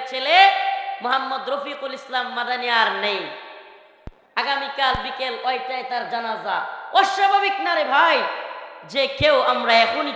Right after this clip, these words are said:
চলে যেতে পারি। এজন্য এই দুনিয়ার জিন্দিগিকে বড় না মনে করে, এই দুনিয়ার খায়সাতকে বড় না মনে করে আখিরাতের জিন্দিগির দিকে ফোকাস করি, আসুন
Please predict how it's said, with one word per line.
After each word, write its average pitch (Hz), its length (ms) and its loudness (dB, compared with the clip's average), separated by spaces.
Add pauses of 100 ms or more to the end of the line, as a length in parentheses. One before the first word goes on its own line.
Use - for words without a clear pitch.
চলে 240 160 -6
যেতে 226 240 -10
পারি। 180 280 -6 (460)
এজন্য 254 680 -4 (200)
এই 208 80 -8
দুনিয়ার 392 600 2
জিন্দিগিকে 294 920 -4 (120)
বড় 311 300 0
না 294 220 0
মনে 262 340 -2
করে, 226 220 -4 (320)
এই 202 100 -6
দুনিয়ার 294 500 2 (100)
খায়সাতকে 311 800 4
বড় 254 220 0
না 240 200 0
মনে 226 240 -4
করে 202 320 -2 (600)
আখিরাতের 233 720 2
জিন্দিগির 226 540 -12
দিকে 220 180 -12
ফোকাস - 480 -8
করি, 190 260 -6 (240)
আসুন 302 500 2